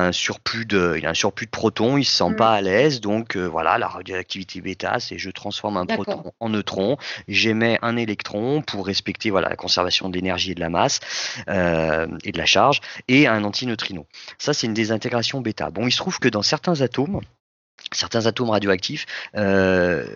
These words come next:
Speaker 1: ben, la simple désintégration bêta n'est pas, euh, permise. Alors là, par contre, je veux pas rentrer dans les détails parce que je les maîtrise pas, mais, euh, pour certains noyaux très rares,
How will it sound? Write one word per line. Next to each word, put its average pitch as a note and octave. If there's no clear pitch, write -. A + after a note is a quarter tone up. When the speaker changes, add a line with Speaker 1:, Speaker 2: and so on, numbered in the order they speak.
Speaker 1:
ben, G#2+
la G2+
simple E3
désintégration A#2
bêta A2
n'est C3+
pas, D3
euh, G#2
permise. B2+
Alors G2
là, A#2+
par G#2
contre, A#2+
je G2
veux F#2+
pas B2
rentrer G2+
dans G#2+
les G2
détails G2+
parce -
que G#2+
je F#2+
les G2
maîtrise G2+
pas, D#3
mais, B2
euh, G#2
pour -
certains E3+
noyaux C#3
très C3+
rares, C#3